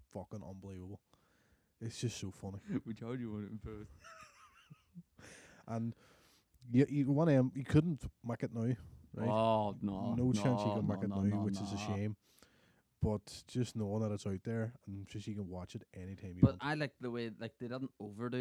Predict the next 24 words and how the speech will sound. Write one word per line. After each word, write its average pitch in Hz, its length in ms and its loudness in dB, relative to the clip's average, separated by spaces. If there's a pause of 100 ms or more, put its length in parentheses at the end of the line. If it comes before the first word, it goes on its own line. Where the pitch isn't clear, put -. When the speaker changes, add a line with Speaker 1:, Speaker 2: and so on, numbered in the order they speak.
Speaker 2:
it 123 80 -4 (460)
Speaker 1:
No, 87 260 -6
no. 80 140 -12 (240)
Speaker 2:
with 107 120 -6
the 101 60 -8
seasons. 107 460 -6 (540)
Speaker 1:
Oh, 110 200 -6
no. 101 180 -6 (120)
There 90 120 -12
should 110 200 -2
have 110 80 -2
been 110 100 -2
at 87 60 -6
least 85 180 -12
one - 160 -12
more. 90 120 -12 (160)
Speaker 2:
Aye. 98 220 -8 (560)
Speaker 1:
The 113 80 -2
films 127 380 6
are 107 60 6
alright. 87 260 0 (840)
Um, 110 440 -8 (1200)
next 120 180 -2
one, 120 340 4